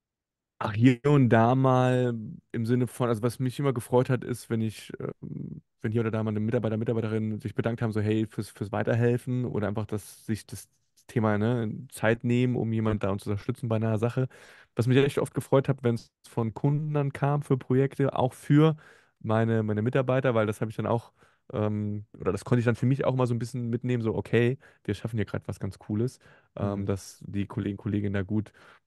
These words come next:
Speaker 1: performen können. Ja, aber tatsächlich,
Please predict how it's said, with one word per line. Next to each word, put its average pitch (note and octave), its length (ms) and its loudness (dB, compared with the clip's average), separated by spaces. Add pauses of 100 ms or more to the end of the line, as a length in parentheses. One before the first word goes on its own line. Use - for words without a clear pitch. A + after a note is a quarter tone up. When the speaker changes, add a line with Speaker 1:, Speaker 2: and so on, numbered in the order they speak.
(240)
Speaker 1:
performen G#2+ 400 0
können. A2 360 -4 (1120)
Ja, G#2+ 160 -2 (300)
aber A2+ 360 4 (1040)
tatsächlich, B2 720 -2